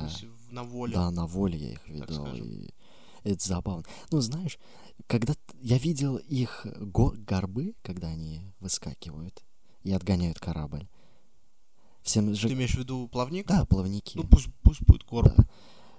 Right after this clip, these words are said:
Speaker 2: Ну, все же считают то, что они играться вылезают,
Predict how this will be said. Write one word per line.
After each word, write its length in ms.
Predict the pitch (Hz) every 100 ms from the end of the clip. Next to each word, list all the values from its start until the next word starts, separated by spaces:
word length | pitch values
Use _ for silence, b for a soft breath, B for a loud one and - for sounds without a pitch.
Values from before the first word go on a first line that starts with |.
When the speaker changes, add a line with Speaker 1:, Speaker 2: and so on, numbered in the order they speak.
| B - -
Speaker 2:
Ну, 140 | 131
все 220 | - 110
же 60 | 101
считают 340 | - - 101
то, 80 | -
что 180 | - 92
они 320 | 87 87 80 -
играться 560 | 98 104 139 - -
вылезают, 760 | 85 80 78 73 69 76 90